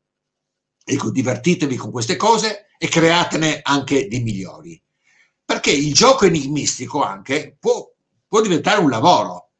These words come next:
Qualcuno ha creato questo slogan della birra Peroni, "Per noi", che è l'anagramma, vedete, basta spostare una O o una N e da Peroni si ottiene "Per noi".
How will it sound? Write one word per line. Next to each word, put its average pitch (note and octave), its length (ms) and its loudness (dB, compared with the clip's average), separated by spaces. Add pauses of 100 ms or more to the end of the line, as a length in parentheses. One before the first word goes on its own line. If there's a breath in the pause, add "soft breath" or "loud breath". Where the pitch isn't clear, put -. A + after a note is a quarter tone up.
(360)
Qualcuno E3+ 920 0 (800)
ha G#2 320 -8
creato C#3+ 440 -4
questo A#2+ 480 -2
slogan G#2 600 2
della G2+ 180 -8
birra A2 460 -2
Peroni, B2 760 -4
"Per D#3 180 0
noi", G#2 480 -8 (240)
che A#2+ 340 -4
è C3 280 -2
l'anagramma, A2+ 720 -2
vedete, F#2+ 360 -8
basta G#2+ 380 -2
spostare G#2+ 840 -4 (480)
una A2 340 0
O - 320 0
o G#2+ 160 -2
una B2+ 240 0
N A2 260 -4 (300)
e B2 100 -16
da - 200 -6
Peroni A#2 640 -2 (200)
si A#2 340 -6
ottiene F#2+ 580 -8
"Per G#2 220 -4
noi". - 400 -16